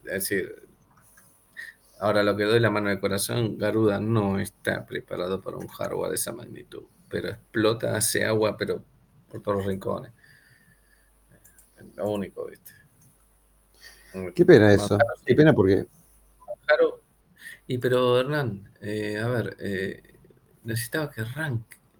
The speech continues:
Speaker 1: nada más. Es, es impos-, es muy difícil hacer arrancar esta máquina.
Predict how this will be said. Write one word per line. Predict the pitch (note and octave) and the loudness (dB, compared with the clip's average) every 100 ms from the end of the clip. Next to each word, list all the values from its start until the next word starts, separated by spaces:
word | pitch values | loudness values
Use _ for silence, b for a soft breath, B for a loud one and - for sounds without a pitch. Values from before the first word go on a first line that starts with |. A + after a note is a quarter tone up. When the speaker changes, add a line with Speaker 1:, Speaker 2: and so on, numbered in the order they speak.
| - | -12
Speaker 1:
nada | C3 | -8
más. | C3 C#3 A#2 A#2 | -6 -6 -8 -10
Es, | - A#2+ - | -14 -18 -14
es | C#3 - | -8 -8
impos-, | C#3+ - A2+ A2+ - | -8 -14 -12 -12 -10
es | C3 | -8
muy | C#3+ F3 | -2 0
difícil | D3+ C#3+ F#3 - D3+ | 0 -2 -8 -10 -8
hacer | C#3+ D#3 | -8 -6
arrancar | D3+ C#3+ D#3 | -8 -8 -6
esta | C#3 - | -8 -8
máquina. | C3 C3 - | -8 -8 -12